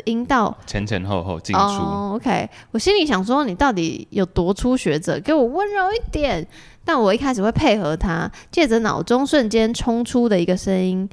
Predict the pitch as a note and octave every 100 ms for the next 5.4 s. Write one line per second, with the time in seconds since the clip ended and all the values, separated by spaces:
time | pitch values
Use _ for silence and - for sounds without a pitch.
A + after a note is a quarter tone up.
0 | - - D#3+ E3+ G#3 G#3 - - - A3
1 | C4+ G4 F#4+ A#3 F3+ G3 - _ - D4
2 | C#5+ - B3+ G#3+ E3+ E3 - D4 C#5+ G#4
3 | E4 A4 F#4 A#3+ G#3+ A#3 A#3 A#3+ - -
4 | - C4+ F#4 C#4 D#4+ D#4+ - - - B4
5 | F4+ D4+ A3+